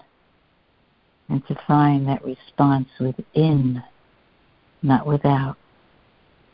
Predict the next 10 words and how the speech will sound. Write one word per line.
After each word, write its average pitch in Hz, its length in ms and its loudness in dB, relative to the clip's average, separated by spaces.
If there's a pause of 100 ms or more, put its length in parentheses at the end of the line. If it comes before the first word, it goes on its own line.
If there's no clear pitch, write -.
(160)
It's - 180 2 (120)
been 190 160 6
a 196 80 4
roller 165 360 0
coaster 139 640 -8 (580)
the 131 80 -2
last 139 420 -4
week 139 240 -2
or 143 80 -4 (100)
so. 135 280 -4